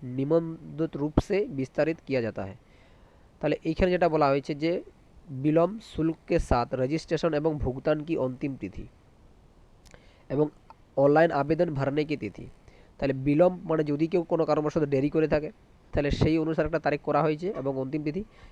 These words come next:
এবং অনলাইন আবেদন ভরনে কি অন্তিম তিথি। তাহলে আমরা জেনেছিলাম কি, যে ফর্ম ফিল আপের লাস্ট ডেট ছিল কত তারিখে? তেইশ দুই, মানে আজকের যে তারিখ, সেই তারিখ পর্যন্ত আর কি ফর্ম ফিল আপ করার একটা ডেট দেওয়া ছিল এবং পঁচিশ তারিখ পর্যন্ত পেমেন্ট করার একটা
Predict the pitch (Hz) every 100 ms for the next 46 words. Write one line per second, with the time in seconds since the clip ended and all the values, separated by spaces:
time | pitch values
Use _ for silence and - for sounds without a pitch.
0 | - 139 143 139 143 151 175 131 143 156
1 | 170 135 135 151 156 135 123 110 101 -
2 | - - - - - 156 143 147 175 170
3 | 175 170 175 175 190 269 - - 139 143
4 | - _ - 143 143 170 170 151 151 156
5 | 160 - 170 160 165 175 202 - - -
6 | 143 180 226 - _ _ _ _ - -
7 | _ - _ _ - - 147 110 113 135
8 | - - 147 147 - 190 175 151 143 135
9 | 131 180 - - 151 165 135 143 151 139
10 | 147 143 156 156 127 127 139 127 139 -
11 | 156 135 147 - 143 151 110 98 - -
12 | - - - 160 151 147 139 185 - 175
13 | - 160 147 156 214 - 143 156 151 143
14 | 143 - 175